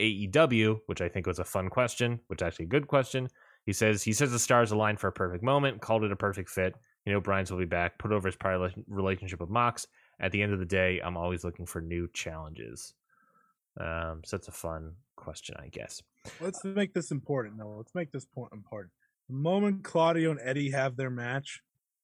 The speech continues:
Speaker 2: that's when Claudio's back.
Speaker 1: Yeah, that's
Speaker 2: Like,
Speaker 1: an, that's
Speaker 2: fully
Speaker 1: an,
Speaker 2: back. I'm
Speaker 1: that's
Speaker 2: ready.
Speaker 1: an all-out match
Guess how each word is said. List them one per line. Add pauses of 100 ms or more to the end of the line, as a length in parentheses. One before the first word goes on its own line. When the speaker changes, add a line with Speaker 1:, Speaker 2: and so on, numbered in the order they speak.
(640)
Speaker 2:
that's
when
Claudio's (140)
back. (280)
Speaker 1:
Yeah, (140)
that's
Speaker 2:
Like,
Speaker 1:
an,
that's
Speaker 2:
fully
Speaker 1:
an,
Speaker 2:
back.
I'm
Speaker 1:
that's
Speaker 2:
ready.
Speaker 1:
an
all-out
match